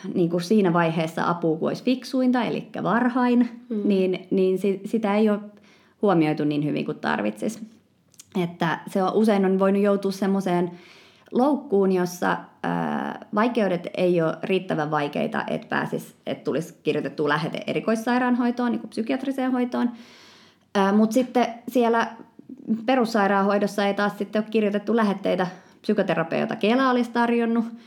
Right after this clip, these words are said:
Speaker 1: koska siihen tarvitaan psykiatrin lähetettä. Ja sitten
Speaker 2: Mm.
Speaker 1: taas siellä, mm, siellä terveysasemalla ja perusterveydenhuollossa ei ole tarjottu psykoterapiaa, mm, jo-, joko hyvin, hyvin rajallisesti tai ei juuri,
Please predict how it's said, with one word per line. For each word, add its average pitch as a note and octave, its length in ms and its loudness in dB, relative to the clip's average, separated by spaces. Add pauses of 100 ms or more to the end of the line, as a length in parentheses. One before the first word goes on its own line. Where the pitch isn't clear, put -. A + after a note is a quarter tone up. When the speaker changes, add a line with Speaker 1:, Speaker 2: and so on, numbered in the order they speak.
(220)
Speaker 1:
koska E3+ 240 -6
siihen E3 260 2
tarvitaan - 540 -6 (160)
psykiatrin A#3+ 520 0
lähetettä. A#3 560 -2 (440)
Ja G#3+ 80 -4
sitten G#3 320 -2
Speaker 2:
Mm. A#3 80 -8
Speaker 1:
taas G#3 300 0
siellä, G#3 340 0 (460)
mm, G#3 140 0 (120)
siellä G3+ 260 -2
terveysasemalla G3+ 840 0
ja F#3+ 100 0
perusterveydenhuollossa F#3+ 920 -2
ei G3 60 2
ole G3+ 80 0 (120)
tarjottu G3 440 0
psykoterapiaa, A#2+ 880 -4 (420)
mm, A2 140 -6 (220)
jo-, E3 300 0
joko F3 240 2
hyvin, G3+ 340 6
hyvin E3+ 220 2
rajallisesti D#3+ 640 -2
tai D3+ 300 -2
ei D3+ 120 0
juuri, D#3 300 -2